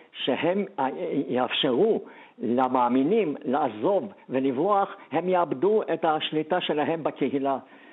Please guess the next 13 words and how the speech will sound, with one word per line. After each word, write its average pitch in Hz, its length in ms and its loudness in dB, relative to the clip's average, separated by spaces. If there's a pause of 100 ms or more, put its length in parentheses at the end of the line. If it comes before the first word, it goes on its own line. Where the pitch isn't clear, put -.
(300)
בקהילה 117 600 0
הדתית 120 720 0
באותו 107 300 0
מקום. 98 360 -2 (600)
זו 196 200 2
אחת 202 280 -2
הסיבות 185 600 -2 (300)
ש-, - 200 -6
אה, 135 760 2 (640)
אה, 131 840 -2
למעשה 127 520 0 (180)
פה 196 360 2 (560)
יוליה 185 500 2